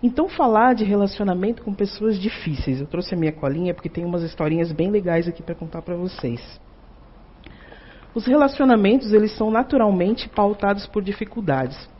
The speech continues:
Por mais que a gente goste de uma pessoa, por mais que a gente se dê bem com uma pessoa que a gente ame, ao longo do tempo as diferenças começam a aparecer. E é nessas diferenças que acontecem os, os problemas, né?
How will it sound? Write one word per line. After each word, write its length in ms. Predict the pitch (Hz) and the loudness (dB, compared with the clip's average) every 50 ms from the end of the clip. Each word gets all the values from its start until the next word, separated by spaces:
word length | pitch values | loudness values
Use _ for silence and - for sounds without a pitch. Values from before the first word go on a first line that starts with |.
| - - - - - - - | -20 -20 -20 -20 -20 -12 -6
Por 100 | - 175 | -4 -2
mais 240 | 160 165 202 240 - | 2 2 2 2 2
que 80 | - | 2
a 40 | 208 | 2
gente 220 | 190 202 202 - 196 | 2 2 0 -2 -4
goste 440 | 170 165 165 175 180 175 - - | 0 2 4 4 4 2 0 -6
de 80 | 170 165 | -4 -2
uma 120 | 165 160 | -2 -2
pessoa, 680 | 156 - 156 139 - - - 160 180 190 185 156 147 143 - - - - - - - - | 0 -2 -6 -6 -6 -6 -2 0 2 4 4 4 2 -2 -6 -14 -20 -20 -20 -20 -20 -14
por 140 | - - 160 | -4 -2 0
mais 200 | 160 175 196 202 | 2 2 2 2
que 80 | - 208 | 2 0
a 40 | 190 | 2
gente 220 | 185 202 196 - | 2 0 0 -2
se 120 | - - | -6 -8
dê 120 | 170 170 185 | 0 0 0
bem 340 | 156 143 151 175 196 196 185 | 4 4 4 4 6 4 2
com 100 | - 156 | 0 0
uma 140 | 160 160 | -2 -2
pessoa 400 | 160 165 151 - - - 170 175 | 0 -2 -4 -4 -2 -6 -6 -4
que 80 | 175 170 | -2 -2
a 20 | |
gente 380 | 156 165 185 180 180 - - 165 | 0 0 0 -2 -2 -4 -2 0
ame, 400 | 165 180 196 185 165 147 131 143 - - - - - - - - - - - - - - - | 2 4 4 4 2 0 -2 -2 -6 -16 -18 -18 -16 -14 -14 -12 -12 -12 -16 -16 -16 -8 0
ao 140 | 196 196 208 | 2 4 6
longo 320 | 233 262 320 330 294 277 | 8 8 8 8 6 6
do 120 | 214 226 | 6 4
tempo 480 | 214 - - 196 226 277 294 285 - 220 | 2 2 2 4 4 4 4 2 2 0
as 120 | 208 196 | 0 0
diferenças 560 | 185 214 - - 208 190 208 226 - - 220 - | 0 -2 0 2 2 4 4 2 0 -4 -10 -10
começam 400 | - 214 214 208 208 - - 220 | -4 0 0 0 0 0 -4 -6
a 40 | |
aparecer. 600 | 208 - 220 226 254 262 254 - - 151 131 120 - - - - - - - - - - - - - - - - | -4 -2 0 0 0 0 -2 -4 -6 -6 -6 -6 -8 -18 -20 -20 -20 -20 -20 -20 -20 -20 -20 -20 -20 -12 -2 2
E 80 | 175 | 2
é 40 | 175 | 4
nessas 320 | 185 202 - - 247 220 | 4 4 4 4 0 2
diferenças 600 | 208 240 - - 254 214 214 233 247 240 254 247 | 2 0 2 4 4 4 4 4 2 0 -2 -4
que 80 | - - | -2 -4
acontecem 600 | 262 269 262 254 247 254 226 233 240 - - 240 | -2 0 0 0 2 2 2 0 0 0 -2 0
os, 580 | 240 240 233 233 - - - - - - - - - | 0 0 0 -2 -4 -8 -12 -12 -12 -20 -20 -14 -14
os 140 | 196 - - | -14 -10 0
problemas, 560 | - 247 214 185 170 151 131 135 131 123 131 | 0 2 4 4 4 4 4 2 -2 -4 -2
né? 200 | 139 165 254 | 0 0 0